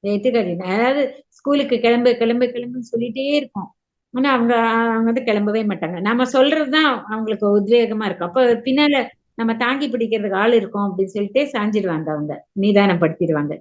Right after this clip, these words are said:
சீக்கிரம் கிளம்ப மாட்டாங்க. ஒரு நாளைக்கு என்ன பண்ணணும்? பேசாம இருந்து. எப்ப வேணா போ. ஸ்கூல் பஸ் போகட்டும், லேட்டா போகட்டும், வெளியில அவங்க தானே நிப்பாங்க. அப்ப அதுல இருந்து அவங்க கத்துக்கணும்.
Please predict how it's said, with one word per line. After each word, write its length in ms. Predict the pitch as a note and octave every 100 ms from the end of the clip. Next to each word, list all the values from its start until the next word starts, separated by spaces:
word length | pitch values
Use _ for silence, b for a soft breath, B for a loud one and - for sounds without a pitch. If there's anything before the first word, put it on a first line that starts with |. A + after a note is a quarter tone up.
| _
சீக்கிரம் 400 | C4 B3 A#3+ G#3
கிளம்ப 400 | F#3+ E3+ D#3+ D#3
மாட்டாங்க. 260 | D3+ D3+ - _ _
ஒரு 200 | C4+ D4+
நாளைக்கு 320 | F4 E4 C4
என்ன 180 | G#3 F#3+
பண்ணணும்? 20 |
பேசாம 520 | F#3 B3+ A3+ G#3+ A#3
இருந்து. 340 | G#3 D#3 D3+ - _ _ _ _ -
எப்ப 280 | G3 A#3+
வேணா 160 | B3+ C4+
போ. 240 | F#3+ F3+ - _ _
ஸ்கூல் 360 | _ - B3+
பஸ் 240 | A3 A3 -
போகட்டும், 540 | A3 G#3+ G#3+ A3+ A3
லேட்டா 340 | G#3 A3 A#3+ G#3+
போகட்டும், 440 | G3+ F#3+ G#3 G#3+
வெளியில 220 | A3 C#4
அவங்க 320 | C#4+ A3+ B3+
தானே 240 | C#4 C#4 C4
நிப்பாங்க. 360 | F#3+ - F3+
அப்ப 220 | E3+ F3 A#3+
அதுல 180 | B3
இருந்து 180 | C4 C4
அவங்க 300 | F3+ D#3+ -
கத்துக்கணும். 420 | F3 - D3 C#3